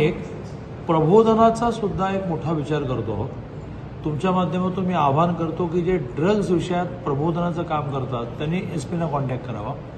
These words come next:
स्वतःची स्कीम मांडावी की तुम्ही कसं प्रबोधन करणार आहात, त्याचा सगळा खर्च आम्ही करू,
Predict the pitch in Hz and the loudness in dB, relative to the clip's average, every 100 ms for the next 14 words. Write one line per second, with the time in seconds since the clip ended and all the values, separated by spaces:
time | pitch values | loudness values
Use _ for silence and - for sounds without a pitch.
0 | - - - - - - 170 196 214 233 | -12 -12 -12 -12 -12 -6 -2 0 0 -2
1 | - 240 233 214 160 135 127 156 156 170 | 0 2 4 4 4 2 2 0 0 -2
2 | 185 170 190 170 151 147 135 127 117 110 | 0 0 2 2 0 0 0 0 0 -2
3 | 101 101 - - - - - 139 - - | -4 -6 -10 -12 -12 -14 -10 -8 -2 -2
4 | 196 - 151 139 196 - 151 135 156 135 | -2 -4 -4 2 2 2 -2 -2 -2 -2
5 | 131 147 | -2 -4